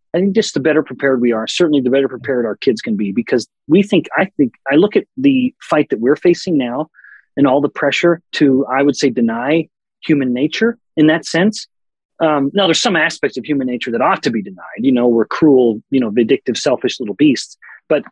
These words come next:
it's just the reality of what our organism is and what it needs for survival, uh, I, I look at kind of the attack on that reasoning, and, and, and the, the, the human body in many, many ways is kind of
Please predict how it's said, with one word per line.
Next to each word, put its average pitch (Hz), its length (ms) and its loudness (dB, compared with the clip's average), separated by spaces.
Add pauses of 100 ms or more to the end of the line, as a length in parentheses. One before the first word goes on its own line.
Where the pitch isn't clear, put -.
(160)
it's 165 200 0
just - 280 -2
the 156 140 2
reality 175 440 4
of 131 80 0
what 143 140 0
our 131 100 -2
organism 147 560 -4
is 131 240 -2
and 127 120 -2
what 123 120 -2
it 110 80 -6
needs 147 580 0 (220)
for 147 100 0
survival, 131 680 0 (520)
uh, 135 140 -4 (200)
I, 139 140 0
I 143 120 0
look 202 200 2
at - 120 0
kind 180 140 -2
of 156 60 0
the 147 100 4
attack 175 400 -4
on 123 120 -2
that 120 260 -6
reasoning, 143 680 2 (440)
and, 147 300 2
and, 143 360 2
and 127 340 0
the, 123 320 4 (540)
the, 147 240 -2
the 143 100 2
human 175 260 4
body 139 340 2
in 120 160 2
many, 196 180 4
many 131 240 0
ways 127 580 -2
is - 320 -4
kind 240 180 -2
of 135 80 -4